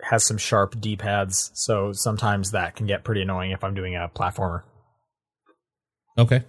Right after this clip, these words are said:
Speaker 2: gotcha. Uh, two-prong questions. Of ones that haven't been made in, or in actual development, what video games would make the best movies?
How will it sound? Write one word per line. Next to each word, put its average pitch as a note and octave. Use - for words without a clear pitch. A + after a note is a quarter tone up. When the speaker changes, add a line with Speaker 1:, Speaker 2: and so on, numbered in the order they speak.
Speaker 2:
gotcha. F#2
Uh, A#2+
two-prong F#3+
questions. G2
Of A2
ones E3+
that E3+
haven't D3
been A#2
made A#2+
in, A#2+
or G#2+
in G2+
actual A#2+
development, G2+
what A2
video A2
games G#2+
would G2
make G2
the G2
best F#2
movies? G2